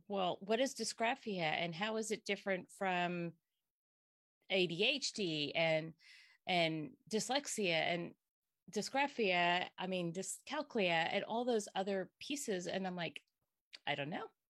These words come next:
So I started doing some research, and around two thousand sixteen, I had enough research that I kind of put, was able to put a book together. And then in two thousand and nineteen, I published Handwriting Brain Body Disconnect.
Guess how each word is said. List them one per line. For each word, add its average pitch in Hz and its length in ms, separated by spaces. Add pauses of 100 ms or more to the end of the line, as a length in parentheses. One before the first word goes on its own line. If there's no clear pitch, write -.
(540)
So 247 120
I 269 80
started 330 360
doing 285 220
some 247 220
research, 202 720 (180)
and 196 380
around 208 480 (160)
two 262 140
thousand 214 340
sixteen, 254 520
I 208 80
had 269 200
enough 208 320
research 196 640 (420)
that 190 320
I 196 120
kind 233 260
of 208 80
put, - 160 (100)
was 196 220
able 208 200
to 190 60
put 185 240
a 165 240
book 294 160
together. 190 540
And 185 260
then 185 140
in 180 100
two - 160
thousand 208 340
and 196 120
nineteen, 220 460
I 185 100
published 196 580
Handwriting 185 480
Brain 165 220
Body 151 240
Disconnect. 160 680